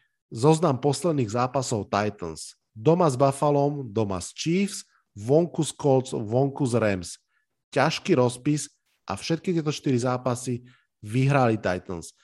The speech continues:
Podľa mňa snáď ani v jednom neboli úplne favorit, všetky štyri vyhrali. Teraz podľa mňa prvýkrát idú do zápasu, kde favoritom sú. A ako to dopadne teraz? Pýtam sa ťa.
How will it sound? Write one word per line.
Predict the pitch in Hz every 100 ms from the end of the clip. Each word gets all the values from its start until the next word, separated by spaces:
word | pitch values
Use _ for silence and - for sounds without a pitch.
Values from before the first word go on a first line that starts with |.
| _ -
Podľa | 135 131
mňa | 131 - - -
snáď | 139 120 -
ani | 135 196
v | 156 156
jednom | 156 147
neboli | 123 127 127
úplne | 107 - 131 127
favorit, | 92 104 139 175 185 _ _ _ -
všetky | - 127 156
štyri | - 156 131
vyhrali. | 110 117 127 165 208 202 _ _ _ _ _ _ -
Teraz | 180 208 220 -
podľa | 190 180 170
mňa | 143
prvýkrát | 175 190 170 165 135 -
idú | 180 160
do | 131
zápasu, | 143 147 - 143 - 123
kde | 113 131
favoritom | 131 123 123 120 117 107 104
sú. | - 135 123 - - _ _ _ _ _ -
A | 113 117
ako | 123 139 123
to |
dopadne | 113 110 123 127
teraz? | 127 180 101 - - _ _
Pýtam | - 104 98 90
sa | 90 92
ťa. | - 87